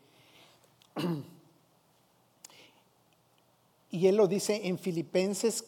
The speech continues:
capítulo tres, versículo ocho, que dice,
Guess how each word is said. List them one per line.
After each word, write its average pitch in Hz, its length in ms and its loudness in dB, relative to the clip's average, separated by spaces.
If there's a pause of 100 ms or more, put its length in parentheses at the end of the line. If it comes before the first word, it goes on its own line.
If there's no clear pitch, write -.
(120)
capítulo 175 600 0
tres, 170 320 2
versículo 160 600 -2
ocho, 180 400 2 (1040)
que 170 140 -2
dice, 165 440 -2